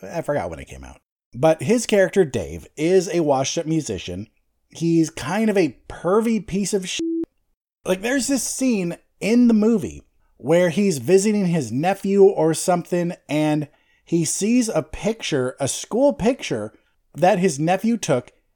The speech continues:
and sh-, he, his, his nephew has this beautiful teacher, played by Lupita Nyong'o. So he takes this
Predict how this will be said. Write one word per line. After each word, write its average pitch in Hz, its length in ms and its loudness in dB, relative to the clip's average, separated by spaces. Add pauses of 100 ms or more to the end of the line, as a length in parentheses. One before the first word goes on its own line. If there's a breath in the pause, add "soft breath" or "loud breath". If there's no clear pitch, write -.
(160)
and 165 420 0 (200)
sh-, - 180 -14
he, 180 260 -2
his, 175 380 -2
his 147 160 -6
nephew 196 280 0
has 165 160 2
this 131 120 -6
beautiful 160 840 0 (100)
teacher, 143 460 -2
played 143 280 -2
by 156 160 2
Lupita 165 380 -2
Nyong'o. 120 540 -4 (340)
So 185 180 2
he 190 160 2
takes 233 540 2
this 180 460 0